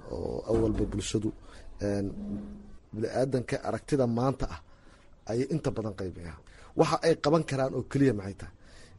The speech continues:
In gobolkan siyaasaddiisa xal waara laga gaaro ma qaban karaan. Waxaynu ku qaban karin bulshada gobolka Hiiraan, qof walba oo muwaadina sida dastuuriga wuxuu xaq u leeyahay in laga qanciyo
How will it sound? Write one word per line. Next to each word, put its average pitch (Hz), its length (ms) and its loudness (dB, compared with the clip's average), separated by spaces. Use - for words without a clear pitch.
In 147 160 6
gobolkan 139 640 6
siyaasaddiisa 127 680 2
xal 135 180 0
waara 117 240 2
laga 110 240 0
gaaro 104 220 -2
ma 113 100 -2
qaban 92 220 -4
karaan. 76 240 -10
Waxaynu 135 320 2
ku 196 120 0
qaban 180 280 6
karin 190 280 4
bulshada 147 580 4
gobolka 135 480 6
Hiiraan, 139 520 2
qof 165 160 6
walba 127 360 6
oo 120 180 4
muwaadina 113 560 4
sida 127 240 4
dastuuriga 107 640 4
wuxuu 107 280 0
xaq - 240 0
u 147 120 0
leeyahay 113 260 2
in 117 120 2
laga 110 180 4
qanciyo 110 440 2